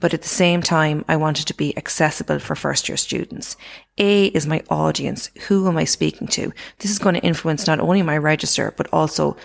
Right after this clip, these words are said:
my content and my style of language. So think about it. Is it a universal audience? Is it a younger audience? Is it an older audience? Is it your peers? Is it a national audience? Who is going to be reading this? And that defines then how you're speaking to them.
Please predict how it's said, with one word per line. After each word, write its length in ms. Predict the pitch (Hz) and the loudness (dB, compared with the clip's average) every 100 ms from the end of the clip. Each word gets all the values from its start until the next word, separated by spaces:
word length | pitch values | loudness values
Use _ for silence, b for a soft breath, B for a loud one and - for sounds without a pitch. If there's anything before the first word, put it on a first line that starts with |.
| B 165 | B -2
my 80 | |
content 540 | 160 185 175 170 160 - | 0 2 2 2 -2 0
and 140 | 160 151 | 0 0
my 120 | 147 | -2
style 320 | - 160 147 | -2 0 0
of 100 | 139 | 0
language. 500 | 147 143 - - - B B B | -2 -2 -6 -6 -8 B B B
So 160 | - 175 | -2 2
think 260 | 202 202 | 2 2
about 260 | 175 156 147 | 2 2 0
it. 180 | - 160 | -2 -2
Is 140 | 151 | -2
it 80 | 143 | -4
a 60 | |
universal 600 | 147 151 151 151 180 - 196 | -2 -2 0 0 0 2 2
audience? 560 | 202 208 214 214 - B B B - | 4 4 2 2 -2 B B B -4
Is 160 | 160 | -4
it 100 | 147 | -4
a 160 | 143 - | -6 -2
younger 420 | 160 175 196 202 | 2 2 2 4
audience? 520 | 190 202 196 196 196 - | 4 4 2 2 0 -2
Is 140 | 151 | -6
it 100 | 143 | -6
an 120 | 147 | -4
older 400 | - 165 180 - | -2 0 2 2
audience? 500 | - 180 180 180 175 | 4 4 2 0 0
Is 200 | - 143 | -4 -8
it 80 | - | -6
your 140 | 156 180 | -8 -8
peers? 720 | - 214 208 202 196 190 - B B B | -2 2 4 4 2 0 -4 B B B
Is 200 | 160 151 | -2 -2
it 200 | 147 139 - | -2 -2 -2
a 60 | 156 | 0
national 500 | 170 180 - 180 175 | 2 4 2 4 4
audience? 640 | 170 170 170 165 160 - B B B B B B - | 4 2 0 0 -2 -8 B B B B B B 2
Who 140 | 202 196 | 4 4
is 80 | |
going 180 | 196 170 | 2 0
to 80 | 160 | 0
be 140 | 160 | -2
reading 360 | 151 160 156 151 | 0 0 0 0
this? 240 | - 147 - | -2 -4 -4
And 180 | 156 - _ _ - | -6 -6 _ _ 0
that 240 | 180 - | 0 2
defines 500 | 165 165 160 156 151 | 0 0 0 0 -2
then 260 | 160 147 - | 0 0 -2
how 240 | - 165 | 0 2
you're 160 | 156 147 | 2 0
speaking 420 | - 156 151 - | 0 -2 -2 -2
to 180 | - - | -2 -2
them. 200 | - | -6